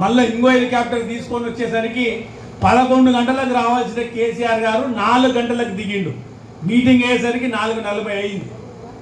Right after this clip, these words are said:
అప్పటికి నాడు ఇరవై, ఇరవై ఆరు నాడు కేసీఆర్ గారి రోడ్ షో ఉంది మామనార్లో కాబట్టి,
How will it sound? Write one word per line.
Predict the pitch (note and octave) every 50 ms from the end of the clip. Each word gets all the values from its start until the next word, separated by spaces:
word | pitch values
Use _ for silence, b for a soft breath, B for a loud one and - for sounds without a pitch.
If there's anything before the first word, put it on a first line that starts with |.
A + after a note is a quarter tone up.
| - E3+
అప్పటికి | F#3+ E3+ B3 C4+ C4 C4 C4 C#4 - A3+
నాడు | A3+ A3 A3 A3+ B3 C4 - - - - - - - - - - -
ఇరవై, | G3 G#3+ A#3+ B3+ C4 B3+ B3+ B3+ B3+ - -
ఇరవై | G#3+ G#3 A3 B3 B3+ B3 B3+ B3
ఆరు | A#3+ B3 A#3+ B3
నాడు | B3 B3 A#3+ A#3+ A#3+ -
కేసీఆర్ | A3+ A#3 A3+ - A#3+ A#3+ A#3 A#3 A#3+ A#3+
గారి | A#3 A#3 A#3+ A#3 A#3+ A3+
రోడ్ | G#3+ G#3 A3 A#3 - -
షో | A#3+ A3+ A3+ A3
ఉంది | G#3+ A3 A3 G#3+
మామనార్లో | G#3 G#3 G#3 G#3 G#3+ G#3+ G#3 G#3 G3+ G3
కాబట్టి, | G3 F#3+ F#3+ G3 G3 - A#3